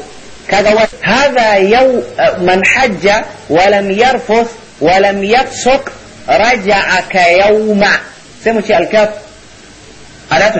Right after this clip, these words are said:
tashbih ko ko harful jar li tashbih. Yawma ismun mabniun ala al-fath fi mahalli jarrin bil kaf. Mun fahimta? In kuma kace ka yawmi waladatu shikenan an huta.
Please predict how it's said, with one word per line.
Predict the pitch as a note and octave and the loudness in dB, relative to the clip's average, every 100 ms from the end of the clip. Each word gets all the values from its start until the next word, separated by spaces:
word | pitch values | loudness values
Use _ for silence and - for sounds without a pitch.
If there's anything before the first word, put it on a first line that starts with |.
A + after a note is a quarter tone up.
| D#3 | -4
tashbih | D3+ D#3+ | -4 -4
ko | E3+ | -2
ko | G3 | 0
harful | F3 F#3+ F3 C#3 | 0 -2 -2 0
jar | D#3+ | 0
li | C#3 | 0
tashbih. | - C3 A#2 C#3 - - - B2 A2+ - - - | -2 -4 -2 -4 -6 -16 -18 -16 -16 -18 -14 0
Yawma | D#3 A3 A#3 G#3+ G3+ | 2 4 2 -2 -2
ismun | A3 G#3+ F#3 E3+ | -2 -2 -4 0
mabniun | D#3+ D#3+ F#3+ C#3+ | -2 0 -2 0
ala | D#3 | 0
al-fath | D3 F3 F3 D#3 | 0 -2 -4 -6
fi | - F#3+ | -2 -2
mahalli | E3 - F3 D#3+ | 0 0 2 2
jarrin | C#3 D#3 C#3 | 2 0 0
bil | A#2+ A#2 | 0 0
kaf. | C#3 G#2+ - - B2 B2 - - - - - - - - - - - - - | 0 -4 -6 -16 -16 -14 -14 -16 -18 -18 -18 -18 -18 -20 -20 -18 -16 -16 -4
Mun | D3 F#3 | 0 2
fahimta? | F3+ A3+ F#3+ - - - | 2 2 -2 -6 -14 -2
In | F#3+ | 0
kuma | G#3+ A#3 | 2 0
kace | A#3+ A#3 | 0 -2
ka | - E3+ | 0 2
yawmi | E3+ A#3 C4 B3 F#3+ | 4 4 2 2 4
waladatu | D3+ C#3+ C3 F3 G3 D3+ | 4 2 2 0 -2 -4
shikenan | A3+ A#3+ D#3 D#3+ D#3+ | -6 -2 0 0 -2
an | |
huta. | E3 D3 | -2 -2